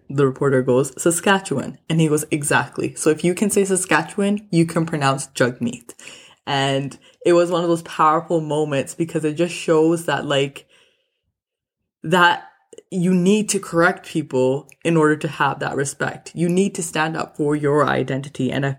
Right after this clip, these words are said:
feel like now we are getting better at having these conversations. This topic was truly sparked in my brain by a post I actually, um, read of a mom who was actually here in Calgary, Alberta, of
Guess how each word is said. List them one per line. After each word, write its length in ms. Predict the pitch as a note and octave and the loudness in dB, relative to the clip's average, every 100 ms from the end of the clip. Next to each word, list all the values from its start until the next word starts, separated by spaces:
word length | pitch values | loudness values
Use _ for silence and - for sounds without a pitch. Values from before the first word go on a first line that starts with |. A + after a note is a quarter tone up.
| - | -2
feel 240 | D#3 E3 | 2 4
like 300 | D#3 D3 C#3 | 4 2 0
now 680 | D#3 D3 C#3 C#3+ D#3 F3+ G3+ | -2 0 2 2 2 0 -2
we 240 | - D#3+ D3+ | -2 0 4
are 200 | D3+ D3+ | 4 2
getting 680 | C#3+ D3 C#3+ C#3 C#3 C3 - - | 0 0 0 -2 -2 -6 -6 -2
better 300 | D#3 D3+ C#3 | 2 4 2
at 180 | C3+ | 0
having 300 | C#3 C#3 C#3 | 0 0 0
these 160 | C3 C3 | -2 -4
conversations. 880 | - C3+ C3 - C3+ - - - - - - - | -4 -2 -2 -4 -6 -6 -10 -10 -14 -18 -10 2
This 180 | B3 D4 | 2 2
topic 380 | C4 B3+ C#4 | 0 2 2
was 120 | B3 A#3+ | 2 0
truly 440 | - F#3+ F#3+ G3 | -2 2 4 2
sparked 800 | F#3+ - - D#3 D#3 E3+ - - - | 0 -8 -2 2 4 2 -4 -12 -4
in 180 | E3 D#3+ | -2 0
my 140 | D3+ | -2
brain 600 | C#3+ C#3+ C3+ C3+ C#3+ D#3+ | -2 0 2 2 -2 -4
by 280 | C#3 C#3+ C3+ | -2 0 0
a 120 | C3+ - _ _ - | -2 -8 _ _ -4
post 540 | - G3+ D#3+ - - | 2 4 2 -2 -4
I 80 | D3 | -2
actually, 640 | C#3 C3+ - D3 C3 C3+ - - - | -2 -4 -6 -2 0 -2 -6 -20 -4
um, 400 | D3 D3 C#3 A#2+ - | 0 0 0 -6 -4
read 320 | C#3+ C3+ B2+ | 0 0 0
of 220 | C3 C#3 | -2 -2
a 60 | C#3 | -2
mom 460 | C3+ D#3+ D#3 D3+ | -2 0 2 0
who 120 | D3 | 2
was 120 | D#3+ F3 | 2 2
actually 260 | F#3+ B3+ | 0 0
here 180 | A3 F#3+ | 2 2
in 120 | F3 | 0
Calgary, 600 | E3+ - D#3+ D#3 E3 D3+ | -6 -4 2 2 2 2
Alberta, 720 | C#3 C3 C#3 C#3+ A#1+ - A#3 - - - - | 0 2 2 2 0 0 -2 -4 -14 -10 0
of 320 | D#3 D3 | 0 0